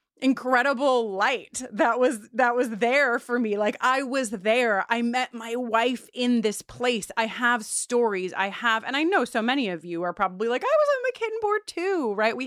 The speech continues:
have a lot of people who were there. And I was just so, so excited to find Emma. Before I talk a little bit about the F A Q, just to set us up before we jump into these conversations,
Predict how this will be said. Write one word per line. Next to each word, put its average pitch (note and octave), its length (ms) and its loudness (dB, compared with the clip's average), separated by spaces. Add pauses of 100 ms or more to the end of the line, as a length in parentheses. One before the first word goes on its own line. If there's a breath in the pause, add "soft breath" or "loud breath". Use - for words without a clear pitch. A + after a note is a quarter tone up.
have D#4 160 2
a B3+ 60 0
lot G#3 140 0
of - 80 -16
people G3 240 -10
who G3+ 120 -10
were F3 220 -4
there. D#3+ 260 -4 (720 loud breath)
And G#3+ 100 0
I G3+ 220 2
was G3+ 180 -6
just F#3+ 320 -4
so, F#3+ 320 0
so C#4 400 -2
excited F3+ 640 -8 (160)
to F#3 180 -8
find D#3 400 -12
Emma. B3 380 -8 (600)
Before D#4 260 2
I A4 60 2
talk E4+ 180 0
a D4+ 60 0
little C#4 180 2
bit B3 80 0
about A3+ 200 0
the - 100 -6
F G#3+ 100 -6
A G#3 80 0
Q, F3 240 -8
just G#3+ 220 -8
to C4 60 -8
set A#3 260 0
us A#3+ 120 -6
up - 200 -6
before G3 280 -8
we F#3 120 -4
jump E3 360 -8
into E3+ 320 -8
these D3+ 200 -10
conversations, F#3+ 1200 -2